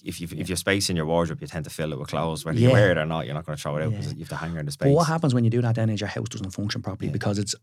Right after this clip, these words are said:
Speaker 2: it's basically overloaded. It's like anything, you know, if you overload anything, it's not gonna work, you know.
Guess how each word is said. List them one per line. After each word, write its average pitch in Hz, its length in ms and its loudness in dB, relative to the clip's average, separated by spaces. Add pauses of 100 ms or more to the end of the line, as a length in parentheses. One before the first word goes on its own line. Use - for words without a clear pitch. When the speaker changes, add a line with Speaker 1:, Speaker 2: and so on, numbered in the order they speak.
(120)
Speaker 2:
it's 117 160 -4
basically 120 480 -2
overloaded. 95 600 -4
It's 98 100 -4
like 107 140 0
anything, 117 560 4
you 110 120 0
know, 104 320 -4
if 110 180 -4
you 98 220 -4
overload 117 400 6
anything, 98 240 0
it's 92 140 -4
not 104 100 -2
gonna 101 200 -2
work, 95 360 -4
you - 40 -6
know. 95 260 -8